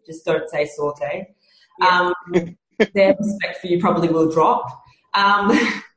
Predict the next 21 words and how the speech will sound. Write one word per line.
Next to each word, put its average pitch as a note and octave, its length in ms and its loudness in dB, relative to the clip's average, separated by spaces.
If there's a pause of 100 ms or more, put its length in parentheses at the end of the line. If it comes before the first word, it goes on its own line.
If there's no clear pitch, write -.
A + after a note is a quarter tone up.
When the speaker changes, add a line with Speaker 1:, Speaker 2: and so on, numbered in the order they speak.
Speaker 1:
<laughs> - 400 -12
uh, G3 380 0 (120)
so G3 320 2
what A3+ 180 0
we A3 160 0
did, G3 300 -4 (180)
so G#3 260 -4
from A#3+ 280 4
that G3 200 2
we F#3+ 120 2
looked F#3+ 280 -2
at - 300 -4
sort F#3 200 -6
of - 80 -12
the F3 60 -2
navicular F3 760 -2
movement E3+ 600 0 (220)
in D#3+ 200 -6
both D3 200 -2
the - 80 -12
static F3+ 360 -2